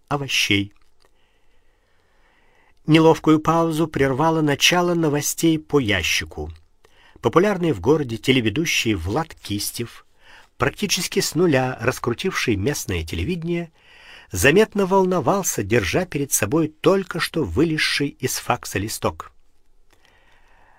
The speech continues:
А сейчас, дорогие телезрители, вам предстоит услышать сенсацию. На днях из мест лишения свободы бежал опасный преступник,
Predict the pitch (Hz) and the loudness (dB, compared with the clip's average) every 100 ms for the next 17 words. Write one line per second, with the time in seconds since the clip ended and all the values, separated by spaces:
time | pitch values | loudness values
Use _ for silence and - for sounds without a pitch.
0 | _ _ _ _ _ _ - 135 139 151 | _ _ _ _ _ _ 0 0 2 0
1 | 107 123 113 113 104 107 104 120 139 135 | 2 0 2 2 2 0 -2 -2 0 2
2 | 127 127 - 123 135 120 120 117 - 117 | 2 0 0 2 2 0 -4 -2 0 2
3 | 120 110 - 113 107 - 98 87 101 - | 2 -2 -6 -6 -4 -6 -6 -4 -4 -6
4 | - - - - - - - - - - | -8 -10 -20 -20 -20 -20 -20 -20 -20 -20
5 | - - 98 117 139 160 - - 143 117 | -20 -4 0 2 2 0 -4 -6 -2 0
6 | 123 160 - 127 - 160 139 - 117 123 | 0 0 -2 -2 0 0 0 -2 -2 2
7 | 190 160 120 110 156 156 - 139 - - | 2 2 0 0 2 0 -2 -4 -4 -6
8 | - 95 101 - 147 156 180 - | -6 -6 -6 0 0 0 -4 -4